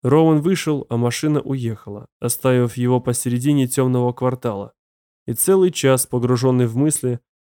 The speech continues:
раздиравшие его душу на части, Роуэн шел пешком по пустому городу. Грейсон Толивер заперся в своей квартире, чтобы впустить холодный ночной воздух,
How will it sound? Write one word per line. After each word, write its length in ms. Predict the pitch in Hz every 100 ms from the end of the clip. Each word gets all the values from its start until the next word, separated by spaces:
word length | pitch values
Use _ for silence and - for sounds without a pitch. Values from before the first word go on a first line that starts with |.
| -
раздиравшие 800 | 131 117 135 165 170 - 135 127
его 220 | 123 127
душу 360 | 117 143 -
на 120 | 120 113
части, 500 | - 151 - 117 120 _ _ _ -
Роуэн 420 | 123 180 180 151
шел 260 | - 135
пешком 560 | 127 120 - 127 127 127 _ _
по 120 | 147
пустому 680 | 147 143 - 117 113 113 110 _
городу. 520 | 113 117 107 95 92 _ _ _ _ _ _ _ _ _ _ _
Грейсон 640 | 127 120 143 214 - 185 180
Толивер 520 | 143 147 139 135 135
заперся 580 | 120 143 143 139 - 127
в 40 |
своей 300 | - 127 123
квартире, 600 | 120 123 113 - 156 160 - _ _ _
чтобы 460 | - - 180 165
впустить 680 | 139 - 131 123 - 185 170
холодный 640 | - - 123 147 175 156
ночной 420 | 131 120 - 123 113
воздух, 500 | 123 160 131 123